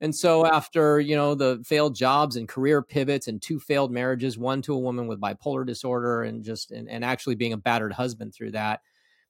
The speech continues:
I was like, you know, there, I, I need to reorient. I need to kind of decode and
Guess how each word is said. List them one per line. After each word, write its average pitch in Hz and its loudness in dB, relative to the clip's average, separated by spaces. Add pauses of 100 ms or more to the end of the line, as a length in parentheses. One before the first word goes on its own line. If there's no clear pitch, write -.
(220)
I 147 0
was 135 -2
like, 135 -2
you 165 -2
know, 151 4 (1160)
there, 156 2 (200)
I, 147 -4
I 165 2
need 175 4
to 151 4
reorient. 123 2
I 123 0
need 143 0
to 147 -2
kind 147 -2
of 113 -2
decode 135 2
and 113 -2